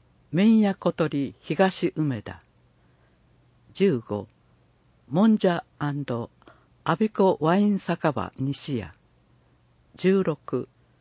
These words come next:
やみつきスパイスカレーキャンプ。十七、ルパン永田。十八、ロワゾブリュ。なお、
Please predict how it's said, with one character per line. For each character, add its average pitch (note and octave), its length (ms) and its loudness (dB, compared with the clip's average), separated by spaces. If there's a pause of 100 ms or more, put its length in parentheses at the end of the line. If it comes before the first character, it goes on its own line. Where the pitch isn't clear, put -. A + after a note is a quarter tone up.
(420)
や E3+ 160 4
み A#3 140 6
つ - 200 -12
き F3 160 0
ス - 200 -10
パ G3 180 0
イ G3+ 60 -4
ス - 180 -6
カ E3 180 -2
レ A#2+ 300 -6 (180)
ー - 20 -20
キ E3+ 80 -4
ャ D#3+ 80 0
ン C3+ 60 -6
プ。 - 300 -12 (1080)
十 G#3+ 320 4
七、 D3 400 -2 (600)
ル F3 140 -2
パ G3 220 -4
ン F#3+ 160 -4 (220)
永 C#3 300 -4
田。 - 260 -14 (1400)
十 A3 260 2
八、 - 600 -8 (440)
ロ F3+ 160 4
ワ B3 160 4
ゾ A3 180 0
ブ F3+ 180 -2
リ A2+ 100 -10
ュ。 - 160 -16 (1700)
な F3+ 200 0
お、 C3 160 -4